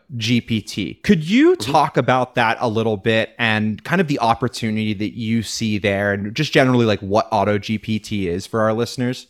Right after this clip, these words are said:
Speaker 2: Yeah, so it's pretty much in the name. They're just, like, automated agents, as they say, that can basically complete tasks and prompt themselves. So Chat G P T, you have to prompt it, meaning you have to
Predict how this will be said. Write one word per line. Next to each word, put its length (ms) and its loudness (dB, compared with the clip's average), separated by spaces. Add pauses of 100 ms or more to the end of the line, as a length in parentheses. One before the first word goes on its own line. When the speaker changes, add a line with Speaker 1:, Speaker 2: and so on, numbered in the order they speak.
Speaker 2:
Yeah, 160 0
so 100 -2
it's 100 -4
pretty 140 0
much 140 0
in 100 2
the 80 4
name. 260 2
They're 120 4
just, 100 2
like, 200 -2
automated 600 2
agents, 720 -4
as 180 -2
they 140 -2
say, 380 0 (140)
that 120 -2
can 100 -4
basically 440 0
complete 580 -4
tasks 560 -2
and 240 -6
prompt 400 0
themselves. 520 -6
So 200 -4
Chat 320 -2
G 80 -4
P 140 -6
T, 380 -4
you 120 -6
have 180 -2
to 120 -6
prompt 500 -2
it, 140 4
meaning 220 -2
you 120 -2
have 140 -4
to 120 -6